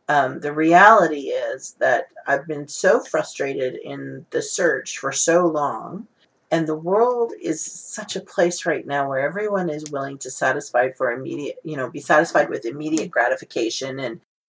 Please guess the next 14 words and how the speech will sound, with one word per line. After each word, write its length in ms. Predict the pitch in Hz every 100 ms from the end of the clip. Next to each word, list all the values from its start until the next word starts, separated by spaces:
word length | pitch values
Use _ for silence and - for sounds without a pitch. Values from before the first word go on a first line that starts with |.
| -
and 180 | - 139
the 60 | 127
short 440 | - 170 147 -
and 100 | 117
the 100 | 117
casual 500 | - 139 135 127 123
and 220 | 120 117
the 80 | 120
meaningless 720 | 135 143 139 135 123 131 - -
and 140 | 131 110
the 60 |
superficial 720 | - - 147 - 131 - 131 120
surface 440 | - 139 143 131
dwelling 460 | - 131 120 113